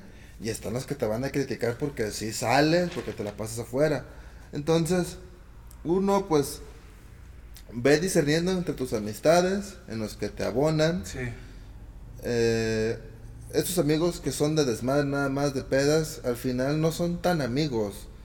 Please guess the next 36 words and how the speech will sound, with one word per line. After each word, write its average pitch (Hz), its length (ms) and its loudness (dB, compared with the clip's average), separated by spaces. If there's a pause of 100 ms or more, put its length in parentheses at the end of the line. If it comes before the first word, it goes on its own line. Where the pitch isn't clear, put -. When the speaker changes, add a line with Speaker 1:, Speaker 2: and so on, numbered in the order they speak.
(600)
Speaker 1:
Nada 156 260 6
más 170 140 4
les 170 100 4
gusta 165 180 -4
estar 156 180 2
ese 160 180 2
momento. 143 560 0 (1120)
Entonces, 135 540 -4
pues, 139 220 0
puedes 165 220 4
ir 180 80 4
discerniendo. 143 680 2 (420)
Speaker 2:
O 143 140 -8
son 160 200 0
amigos 175 480 2
del 151 220 0
desmadre, 143 500 -2
yo 165 120 -6
así 202 200 -12
los 196 300 -10
ubico. 113 400 -10
Speaker 1:
Amigos 165 220 -2
del 180 100 0
desmadre 165 580 6
y, 139 260 2
y, 131 340 0
y 139 40 6
van 180 180 8
a 226 40 6
estar 233 240 4
para 226 260 8
eso, 247 280 6
nada 196 280 4
más. 240 220 2
Para 175 160 4
el, 151 140 4